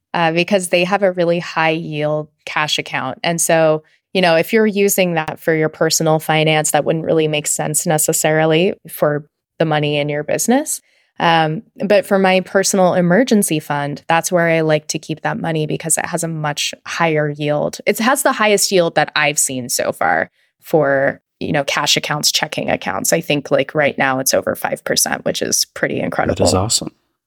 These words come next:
Speaker 2: Yeah.
Speaker 1: Yeah. And it's free. So that's another cool thing. We'll link to that in the show notes as well. But yeah, what's another thing that some therapists tend to get wrong when it comes to accounting?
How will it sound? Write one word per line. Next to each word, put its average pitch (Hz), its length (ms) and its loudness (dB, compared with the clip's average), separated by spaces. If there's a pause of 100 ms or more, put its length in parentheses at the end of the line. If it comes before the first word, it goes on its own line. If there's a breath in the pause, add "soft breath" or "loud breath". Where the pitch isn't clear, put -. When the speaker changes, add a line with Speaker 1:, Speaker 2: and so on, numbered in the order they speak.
(160)
Speaker 2:
Yeah. - 320 -6 (100)
Speaker 1:
Yeah. 156 240 0 (280)
And 254 200 6
it's 233 140 0
free. - 260 -2 (180)
So 233 200 2
that's 208 240 4
another 165 300 2
cool 139 160 -4
thing. 143 200 -8
We'll 180 140 0
link 190 200 0
to 190 120 2
that 160 200 0
in 170 80 -6
the 156 60 -2
show 160 180 -2
notes 143 280 -4
as - 140 -8
well. - 220 -8 (340)
But 302 80 4
yeah, 311 140 6
what's 330 260 0 (120)
another 320 320 2
thing 240 460 0
that 185 600 2
some 202 300 0
therapists 170 480 -2
tend 151 180 -8
to - 80 -20
get - 160 -6
wrong 151 240 -6
when 147 140 -6
it 147 100 -12
comes 151 300 -12
to 160 160 -10
accounting? 143 640 -12